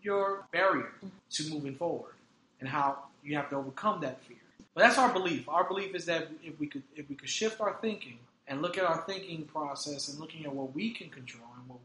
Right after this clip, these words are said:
Speaker 1: who we are,
Speaker 2: Mm-hmm.
Speaker 1: then you're gonna move forward in the right way.
Speaker 2: Right.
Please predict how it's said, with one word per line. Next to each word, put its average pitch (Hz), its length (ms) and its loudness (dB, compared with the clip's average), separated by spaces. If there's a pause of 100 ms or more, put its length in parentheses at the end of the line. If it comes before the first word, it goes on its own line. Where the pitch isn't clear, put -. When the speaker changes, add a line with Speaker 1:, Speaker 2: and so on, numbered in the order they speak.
(100)
Speaker 1:
who 320 80 -8
we 240 320 0
are, - 220 -6
Speaker 2:
Mm-hmm. 185 280 -14 (320)
Speaker 1:
then 175 320 -6 (180)
you're 190 140 -6
gonna 247 220 -4
move 240 240 -6
forward 240 320 -4 (160)
in 190 80 -20
the 190 60 -12
right 202 220 -4
way. 208 120 -10 (260)
Speaker 2:
Right. 180 300 -16